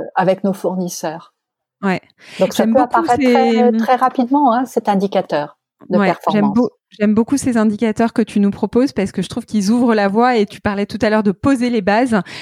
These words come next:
Speaker 2: Je trouve qu'ils posent les bases de nouvelles réflexions et après, il sera très sim-, enfin, finalement, la partie technique de comment est-ce qu'on mesure tout ça,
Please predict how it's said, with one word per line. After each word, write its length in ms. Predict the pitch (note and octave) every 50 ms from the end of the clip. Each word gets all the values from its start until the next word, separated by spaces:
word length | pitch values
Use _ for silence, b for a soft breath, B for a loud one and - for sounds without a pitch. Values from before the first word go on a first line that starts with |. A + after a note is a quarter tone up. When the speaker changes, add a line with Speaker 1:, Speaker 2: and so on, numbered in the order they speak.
| B B
Speaker 2:
Je 80 | - G#3
trouve 240 | F#3+ - - B3+ -
qu'ils 140 | - A3 -
posent 300 | _ - C4+ C4+ A#3+ A3+
les 140 | A#3 A3+
bases 220 | G3+ G#3+ A3+ A#3+ A3
de 100 | A3 G#3
nouvelles 320 | G3+ G3+ G3+ G#3+ G#3 A3
réflexions 460 | G#3 F#3+ - G3+ G3 - - B3+ B3
et 100 | A3 F3+
après, 320 | E3+ F3 - - - A3+ A3
il 60 | G3
sera 200 | - - - G3
très 280 | - - - - A#3+ A#3
sim-, 260 | - - - A3+ - -
enfin, 160 | - G#3+ - - F#3
finalement, 340 | - A#3 G#3+ G#3 A3 A#3+ A#3+
la 140 | A3 G#3+
partie 260 | - G#3+ - - - -
technique 420 | - C4 - - C4+ C4+ A#3+ A3+
de 120 | F#3+ G3+
comment 300 | F#3+ - - B3 A#3 A#3
est-ce 100 | A#3+ -
qu'on 80 | - A#3
mesure 320 | G#3+ G#3 G3+ G3 G#3 F#3+
tout 100 | - -
ça, 280 | G3 - - G#3+ A3 A#3